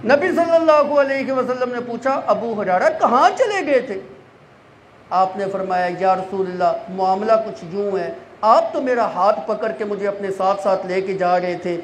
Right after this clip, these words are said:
لیکن مجھے جنابت جو ہے نا وہ طاری ہوئی تھی، میں تو جنبی تھا، غیرت گوارا نہیں کر دی تھی، لیکن آپ کے سامنے بولنے کی ہمت بھی جو ہے نا وہ نہیں ہو رہی تھی، اس لیے جس وقت آپ بیٹھے میں جلدی سے گیا، غسل کر کے پھر آ گیا۔"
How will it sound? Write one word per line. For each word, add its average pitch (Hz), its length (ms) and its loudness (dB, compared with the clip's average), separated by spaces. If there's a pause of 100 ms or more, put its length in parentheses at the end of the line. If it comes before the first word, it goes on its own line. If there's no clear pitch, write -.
(180)
لیکن 202 340 -2
مجھے 196 220 0
جنابت 190 580 0
جو 214 120 -2
ہے 208 40 -2
نا 202 60 -2
وہ 196 200 -4
طاری 185 260 0
ہوئی 185 280 -4
تھی، 190 140 -8
میں 180 300 -2
تو 240 80 0
جنبی 214 340 -4
تھا، 262 320 2 (280)
غیرت 320 440 4
گوارا 254 360 2
نہیں 240 200 -4
کر 214 160 2
دی 214 160 -6
تھی، 214 160 -8
لیکن 302 360 0
آپ 302 320 2
کے 349 80 -2 (440)
سامنے 320 340 0
بولنے 320 460 4
کی 302 360 -2
ہمت 392 400 2
بھی 427 100 2
جو 370 120 0
ہے 311 120 6
نا 302 100 2
وہ 285 120 0
نہیں 311 300 0
ہو 254 160 8
رہی 247 120 -2
تھی، 247 200 -6 (240)
اس 381 240 -2
لیے 370 140 2
جس 339 280 -2
وقت 339 280 0
آپ 302 200 6
بیٹھے 320 400 2 (180)
میں 330 120 4
جلدی 330 460 4
سے 349 140 -2
گیا، 311 140 8
غسل 285 320 0
کر 269 160 2
کے 233 140 -4
پھر 233 200 -2
آ 160 160 -2
گیا۔" 127 120 -12